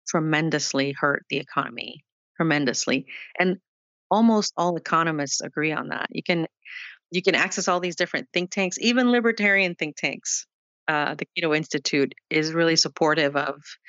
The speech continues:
immigration and even undocumented migration because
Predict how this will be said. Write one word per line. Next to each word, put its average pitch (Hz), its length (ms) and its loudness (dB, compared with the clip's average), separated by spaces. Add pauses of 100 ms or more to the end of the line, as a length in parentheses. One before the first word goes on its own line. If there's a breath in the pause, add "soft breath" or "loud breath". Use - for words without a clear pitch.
(240 loud breath)
immigration 156 720 0
and 143 140 -4
even 151 560 -2 (420)
undocumented 147 640 -2
migration 139 720 -2
because 147 640 -2